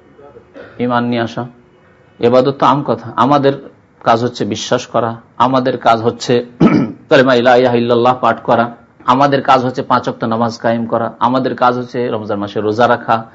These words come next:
আমাদের কাজ হচ্ছে হজ করা, যাকাত দেওয়া ইত্যাদি ইত্যাদি। তো এসব কাজের ক্ষেত্রে আমাদের কাজ হচ্ছে সিজদা করা। সিজদা করা কার কাজ? আমাদের কাজ, বান্দার কাজ। আমাদের কাজ হচ্ছে দোয়া করা, ফরিয়াদ করা।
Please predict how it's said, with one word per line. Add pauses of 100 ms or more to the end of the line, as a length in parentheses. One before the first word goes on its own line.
(200)
আমাদের
কাজ
হচ্ছে
হজ
করা,
যাকাত
দেওয়া (720)
ইত্যাদি
ইত্যাদি। (140)
তো (100)
এসব (960)
কাজের
ক্ষেত্রে
আমাদের
কাজ
হচ্ছে
সিজদা
করা।
সিজদা
করা
কার
কাজ? (920)
আমাদের
কাজ,
বান্দার
কাজ। (600)
আমাদের
কাজ
হচ্ছে
দোয়া
করা,
ফরিয়াদ
করা।